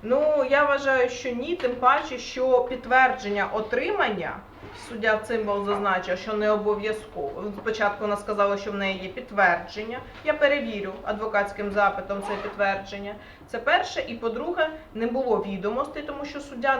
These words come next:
не озвучила це в судовому засіданні, відповідно, в судовому рішенні, е, про те, що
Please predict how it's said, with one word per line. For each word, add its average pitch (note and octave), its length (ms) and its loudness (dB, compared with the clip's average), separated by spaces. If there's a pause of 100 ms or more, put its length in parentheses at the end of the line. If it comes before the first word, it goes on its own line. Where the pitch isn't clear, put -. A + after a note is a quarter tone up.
не C4+ 140 2 (120)
озвучила B3 640 -4
це A#3 160 -4
в A#3 60 -4
судовому G#3 480 -4
засіданні, F#3 600 -8
відповідно, F3 500 -8
в E3+ 40 -14
судовому F#3+ 520 -6
рішенні, C#4+ 480 -8 (360)
е, A3+ 120 2
про B3+ 180 2
те, E4+ 260 -2
що C4+ 420 0